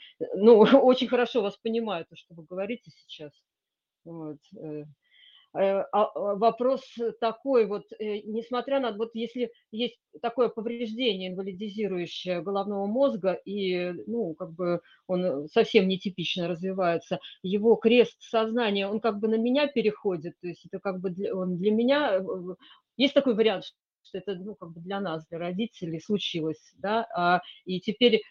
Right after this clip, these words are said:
о-, он вызывает в нас осознанность, или он сам все равно, хоть он не, он вот не может говорить, не разговаривает там и, ну, и стоять не может, ну, как тяжелое Д Ц П, короче,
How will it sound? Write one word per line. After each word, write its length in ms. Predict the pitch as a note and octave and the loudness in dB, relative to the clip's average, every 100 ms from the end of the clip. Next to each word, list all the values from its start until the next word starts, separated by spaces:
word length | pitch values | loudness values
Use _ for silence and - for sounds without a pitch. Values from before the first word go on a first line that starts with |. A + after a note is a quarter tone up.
| - | -6
о-, 120 | F#3+ G#3 | -4 4
он 220 | B3 A#3 G3 | 8 6 4
вызывает 460 | G#3 G3 G3 F3 | -4 0 0 0
в 40 | F#3 | -2
нас 200 | F3 G#3 | -4 -4
осознанность, 520 | F#3+ G#3+ F3 E3+ - - | -4 -4 -4 -10 -12 -10
или 220 | G#3+ A#3 | -6 -2
он 220 | A#3+ B3 | 0 0
сам 340 | - C4+ C#4 B3+ | 0 0 0 -2
все 180 | - G#3 | -10 -12
равно, 320 | G#3+ A3+ G3+ | -10 -10 -12
хоть 260 | G3 - G3 | -14 -18 -14
он 160 | G3 G3+ | -10 -6
не, 100 | G3+ | -6
он 160 | G3+ F3+ | -6 -8
вот 120 | F#3+ - | -12 -14
не 260 | G3+ - A3 | -14 -4 0
может 280 | A3+ F#3+ F#3 | 0 -2 -6
говорить, 680 | F#3+ G3+ G#3+ C4 C#4 - - _ - | -2 0 0 0 -2 -6 -20 _ -14
не 100 | G3+ | -10
разговаривает 840 | F#3 F#3 G3+ G#3 G3 F3+ E3+ F3 E3 | -8 0 2 4 4 2 -2 -6 -4
там 220 | F3 E3+ D#3 | -4 -4 -4
и, 340 | F#3+ F3+ E3+ | -4 -2 0
ну, 440 | E3+ D#3+ F3 A3+ F#3 | -2 -6 -8 -6 -6
и 120 | D3+ _ _ | -8 _ _
стоять 480 | - E3 G#3+ A3+ G#3 | -6 0 4 4 2
не 80 | F#3+ | -6
может, 260 | E3+ D3+ - | -8 -12 -14
ну, 80 | G#3 | -10
как 160 | F#3+ - | -10 -4
тяжелое 420 | G#3 G#3+ E3+ E3+ _ _ | -2 0 0 -4 _ _
Д 120 | F3 | -10
Ц 160 | F3 - | -10 -10
П, 160 | - E3 | -8 -10
короче, 360 | D3+ D#3 - | -10 -12 -12